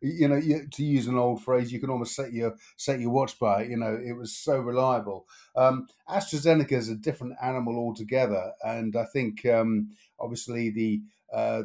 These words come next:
the, the AstraZeneca covid vaccine was key to the fortunes of the group over the past few years. Uh, and of course, we've seen the shares push through forty, fifty, sixty.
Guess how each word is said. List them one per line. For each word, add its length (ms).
the, 300
the 120
AstraZeneca 920
covid 460
vaccine 840
was 540
key 680
to 420
the 60
fortunes 480
of 160
the 80
group 280
over 220
the 100
past 320
few 100
years. 360
Uh, 260
and 100
of 80
course, 260
we've 140
seen 140
the 60
shares 340
push 300
through 320
forty, 240
fifty, 320
sixty. 460